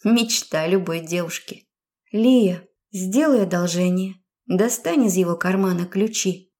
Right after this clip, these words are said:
попросила я девушку. «Осторожно, у него там дырка». Тот неловкий случай, когда сначала говоришь, потом думаешь. «А ты откуда знаешь?»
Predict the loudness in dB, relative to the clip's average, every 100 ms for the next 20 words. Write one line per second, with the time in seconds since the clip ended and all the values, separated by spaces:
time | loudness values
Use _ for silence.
0 | _ -10 -6 -2 0 2 0 2 0 -2
1 | -10 -16 -18 _ _ _ -8 -6 -4 0
2 | 2 2 -2 -4 _ _ _ 0 2 2
3 | 0 -2 0 0 0 -4 -14 _ _ _
4 | _ _ -2 -2 -4 -6 -2 0 -2 -6
5 | -8 -6 -4 -6 -4 0 0 0 -4 -4
6 | -2 -4 0 0 0 -4 -4 -2 -2 -2
7 | -2 0 0 -2 -4 -16 _ _ -16 -8
8 | -6 -2 0 0 -2 -6 -18 _ _ _
9 | _ -6 -6 -6 -2 2 4 6 4 0
10 | -4 0 4 6 6 6 4 0 -8 -16
11 | _